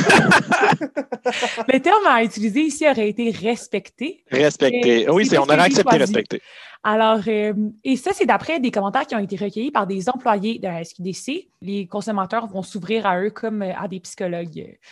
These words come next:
Speaker 1: En même temps, c'est tellement pas accessible.
Speaker 2: Mais moi aussi, quand je suis bien batté puis j'attends en ligne depuis trois heures, ça se peut que je m'ouvre à la première personne qui me dit « Salut, ça va, qu'est-ce que tu veux ? »
Speaker 1: Mais c'est ça. Puis si t'es pour attendre pendant six mois, deux ans pour, euh,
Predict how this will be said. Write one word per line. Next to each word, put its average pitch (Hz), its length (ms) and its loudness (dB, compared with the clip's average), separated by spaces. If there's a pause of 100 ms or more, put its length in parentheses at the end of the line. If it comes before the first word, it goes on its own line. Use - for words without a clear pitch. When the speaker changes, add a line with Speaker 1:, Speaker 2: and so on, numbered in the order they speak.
(340)
Speaker 1:
En 208 40 -6
même 208 140 -2
temps, 247 140 4
c'est 247 160 -6
tellement 247 260 -2
pas 226 120 2
accessible. 208 580 -6 (640)
Speaker 2:
Mais 147 80 4
moi 151 140 2
aussi, 202 200 2
quand 131 220 2
je - 60 -4
suis 117 220 -2
bien 139 260 4
batté 131 460 6
puis 120 220 -2
j'attends 117 580 2
en 107 40 0
ligne 113 260 0
depuis 113 220 0
trois 113 340 2
heures, 117 140 6
ça 117 120 0
se - 100 -2
peut 127 100 2
que 127 80 2
je 123 80 -8
m'ouvre 120 340 2
à 110 60 4
la 110 100 4
première 113 320 2
personne 139 380 2
qui 147 160 0
me 120 60 -8
dit « 120 220 0
Salut, 127 460 2
ça 113 220 4
va, 110 180 2
qu'est-ce - 240 0
que - 80 -8
tu 113 80 -4
veux ? » 104 240 -2
Speaker 1:
Mais 214 120 -4
c'est 185 120 -4
ça. 330 160 -4
Puis - 80 -14
si - 160 -12
t'es 311 140 0
pour 254 180 0
attendre 247 320 0
pendant 202 260 0
six - 200 -6
mois, 226 360 2
deux 214 320 -2
ans 240 200 2
pour, 190 240 -6
euh, 190 140 0